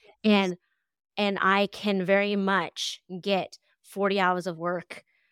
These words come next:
Speaker 2: like, eighty hours of work done in forty hours. Like, that's someone that I just have always been.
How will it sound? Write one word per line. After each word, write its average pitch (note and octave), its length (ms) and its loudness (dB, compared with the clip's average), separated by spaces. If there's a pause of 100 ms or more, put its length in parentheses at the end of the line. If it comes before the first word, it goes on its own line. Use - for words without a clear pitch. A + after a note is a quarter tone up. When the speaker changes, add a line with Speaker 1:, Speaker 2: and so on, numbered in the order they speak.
(380)
Speaker 2:
like, G3+ 220 2
eighty G#3 200 4
hours F#3 240 4
of F3+ 60 -4
work F3 180 -6
done F3 120 -4
in F3 60 -10
forty E3 260 -8
hours. - 320 -14
Like, F#3 120 -2
that's A3+ 240 6
someone A3 320 4
that G3+ 140 4
I F#3+ 140 2
just F3 160 -10
have F3+ 180 -2
always G3 400 2
been. F#3 340 -4